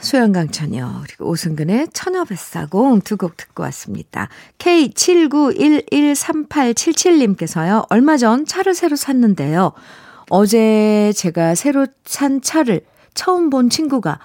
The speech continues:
새 차는 신고식 해야 한다며 발로 차를 꾹꾹 눌러서 너무 속상했어요. 아무리 장난이라지만 새 차에 좀 심한 거 아닌가요?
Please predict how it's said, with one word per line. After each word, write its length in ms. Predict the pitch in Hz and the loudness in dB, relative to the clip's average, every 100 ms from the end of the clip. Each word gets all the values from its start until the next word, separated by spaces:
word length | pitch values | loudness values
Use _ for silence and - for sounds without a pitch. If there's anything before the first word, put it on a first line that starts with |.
| _ _ | _ _
새 160 | - 349 | -8 -6
차는 300 | - 311 277 | -2 -2 -2
신고식 640 | - 311 302 277 233 - | -4 -4 -2 -2 -6 -4
해야 180 | 254 233 | -2 0
한다며 500 | 233 233 262 208 233 - _ _ _ _ - | 2 2 4 4 2 -4 _ _ _ _ -14
발로 480 | - 214 240 285 311 | -2 2 4 4 2
차를 420 | - - 370 302 - _ _ | 0 -4 -2 -2 -4 _ _
꾹꾹 560 | 175 339 - 359 269 | -4 -4 -2 0 0
눌러서 580 | 214 226 285 311 - 196 | 0 2 2 2 0 0
너무 340 | 175 190 285 | 2 4 2
속상했어요. 1120 | 294 - - 311 247 - 175 165 160 214 160 - - - - | 0 -6 -2 0 0 -2 -2 0 2 2 0 -2 -14 -18 -4
아무리 340 | 190 277 254 | 0 2 0
장난이라지만 880 | - 208 233 330 330 262 170 160 139 | 0 0 2 2 2 0 -2 -2 -4
새 160 | - 262 | -4 -6
차에 320 | - 285 196 | -2 -2 0
좀 200 | 185 180 | -2 -4
심한 400 | - 247 330 349 | -2 0 0 2
거 100 | 320 | 0
아닌가요? 720 | 160 156 147 147 185 294 | 0 -2 -2 0 2 0